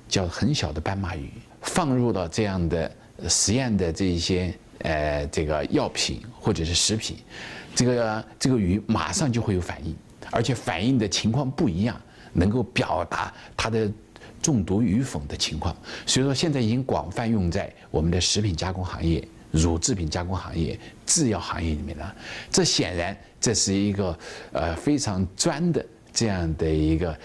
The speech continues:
小的科技型企业，在全球都比较领先。它的相关的这个论文呢，在全球的著名的杂志上发表以后呢，引起了全球的关注。像这样，我们孵化这样的企业来推动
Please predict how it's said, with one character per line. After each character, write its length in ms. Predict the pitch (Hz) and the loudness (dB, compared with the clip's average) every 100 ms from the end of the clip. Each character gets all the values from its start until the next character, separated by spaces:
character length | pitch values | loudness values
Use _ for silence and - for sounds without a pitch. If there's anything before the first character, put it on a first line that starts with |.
| - - | -16 -4
小 240 | - 76 - | -2 0 -2
的 200 | 85 82 - - | -2 -4 -6 -4
科 160 | - 160 | 0 2
技 100 | 117 | 0
型 220 | 85 90 | 0 0
企 220 | - - | 0 -2
业， 180 | - - - - - - | -4 -6 -10 -20 -12 -2
在 140 | 120 | 0
全 340 | 87 - 90 127 | 2 0 2 2
球 180 | 95 | 2
都 120 | 92 90 | 0 0
比 100 | 95 | 0
较 100 | 98 | 0
领 180 | 87 76 | -2 -4
先。 320 | - 82 107 - - - | -4 -2 -4 -10 -18 -2
它 140 | - 135 | 0 2
的 160 | 123 | 2
相 320 | 101 151 160 | 0 0 0
关 300 | 151 135 147 139 | 0 0 0 2
的 200 | 107 92 | 0 0
这 200 | 107 90 | 0 0
个 140 | 95 | 2
论 280 | 107 135 95 | 4 4 2
文 220 | 73 87 | 0 2
呢， 180 | 92 78 - - - | 2 -2 -8 -18 -4
在 380 | - 95 87 87 87 - | 0 2 2 0 -4 -4
全 280 | - 85 104 | -2 0 0
球 240 | - 92 | 0 0
的 160 | 95 87 | 0 -2
著 220 | - 143 | -2 0
名 160 | 98 87 | 2 0
的 80 | 87 | -2
杂 220 | - 90 | -4 -4
志 140 | 95 | -2
上 120 | 90 | -2
发 200 | 80 107 | -2 -2
表 160 | 110 87 | -2 -2
以 100 | 73 | -2
后 220 | - 87 | -2 -2
呢， 100 | 80 - - - - | -2 -4 -14 -8 -2
引 160 | 87 104 | 2 2
起 120 | 92 | 2
了 40 | |
全 240 | 87 - 104 | -2 0 0
球 160 | - | 0
的 80 | 80 | -2
关 260 | 80 117 123 | -2 -2 -2
注。 220 | - - - - - | -4 -6 -10 -8 0
像 200 | 180 160 | 2 2
这 160 | 262 | 0
样， 80 | 226 | 0
我 100 | 104 | 0
们 160 | 101 113 | 0 0
孵 140 | - | -2
化 180 | 233 214 | -2 0
这 140 | 262 | 0
样 80 | 214 | 0
的 80 | 107 | 0
企 220 | 104 - | -2 -2
业 180 | 73 82 - - | -2 -6 -10 -6
来 160 | - 101 | -2 -2
推 300 | - - 226 | -2 0 2
动 180 | 220 | 2